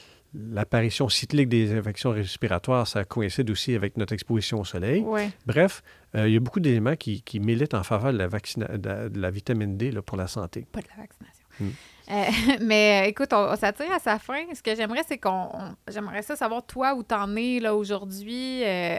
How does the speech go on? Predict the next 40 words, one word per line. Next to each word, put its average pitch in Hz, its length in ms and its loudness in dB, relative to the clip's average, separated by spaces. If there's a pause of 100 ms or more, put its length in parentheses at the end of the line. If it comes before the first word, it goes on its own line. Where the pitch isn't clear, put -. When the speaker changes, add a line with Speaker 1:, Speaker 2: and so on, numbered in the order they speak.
Speaker 2:
avec 208 260 -4
ton 240 140 -2
employeur. 208 760 0
Est-ce 185 200 -6
que 269 80 -6
tu - 200 -12
travailles 208 420 -2
encore ? 226 640 0
C'est 208 120 -6
quoi - 100 -4
ta 208 160 -2
situation ? 226 680 -2
Puis 185 320 -10
qu'est-ce 233 160 -8
qui - 80 -20
s'en 185 200 -8
vient 196 160 -8
pour - 180 -20
toi ? - 200 -10 (640)
Speaker 1:
Donc, 135 360 6
euh, 110 320 6
je 117 100 -2
suis 127 160 4
de 117 60 6
retour 226 260 4
au 202 60 4
travail 131 260 4
depuis 113 200 -2
le 117 40 -4
trois 127 260 2
juillet 113 380 4
vingt 104 200 2
vingt-trois. 95 540 -2 (480)
Euh, 127 60 -4
j'ai 110 180 2
repris 110 300 2
les, 117 160 6
mes 98 220 2
fonctions 101 400 -4
professorales. 98 800 -2